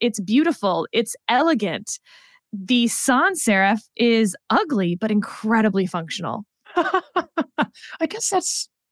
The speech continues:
Speaker 2: kind of brilliant, actually. I hadn't really thought of it that way. <laughs>
Speaker 1: So Justice Kavanaugh is gonna want serifs, and Justice Gorsuch,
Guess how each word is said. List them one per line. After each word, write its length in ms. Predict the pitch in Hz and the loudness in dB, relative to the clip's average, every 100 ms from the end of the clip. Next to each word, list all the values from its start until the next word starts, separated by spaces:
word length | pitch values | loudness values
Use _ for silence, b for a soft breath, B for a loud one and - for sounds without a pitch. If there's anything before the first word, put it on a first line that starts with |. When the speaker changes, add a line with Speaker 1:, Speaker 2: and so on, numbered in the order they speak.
| - | -6
Speaker 2:
kind 200 | - 381 | 0 0
of 160 | 415 220 | 0 0
brilliant, 380 | 330 494 285 | 4 4 4
actually. 280 | 180 165 214 | 2 2 0
I 20 | |
hadn't 240 | 190 302 285 | 2 2 2
really 320 | 240 247 254 B B B B - | 2 4 2 B B B B -2
thought 240 | 392 453 | 2 4
of 100 | 220 | 4
it 180 | 131 147 - | 2 0 -6
that 380 | 127 120 101 - - | -2 0 0 -2 -4
way. 360 | 107 87 80 B | -2 -2 -4 B
<laughs> 60 | B B B B | B B B B
Speaker 1:
So 160 | - 254 | -2 0
Justice 460 | 208 247 262 302 | 2 0 0 -4
Kavanaugh 720 | - - 277 233 214 208 240 320 | -2 0 2 2 2 2 2 0
is 160 | - 208 | -2 0
gonna 200 | 226 220 | 0 0
want 380 | 202 214 226 - | 2 0 0 -4
serifs, 720 | - - 202 139 190 - - - _ _ _ _ _ _ _ - | -4 0 0 0 -4 -8 -10 -14 _ _ _ _ _ _ _ -2
and 580 | 226 220 208 196 196 | 0 2 0 -2 -4
Justice 340 | - 220 214 196 | -2 -2 0 0
Gorsuch, 680 | 294 320 - 208 - - | 2 2 2 0 -2 -8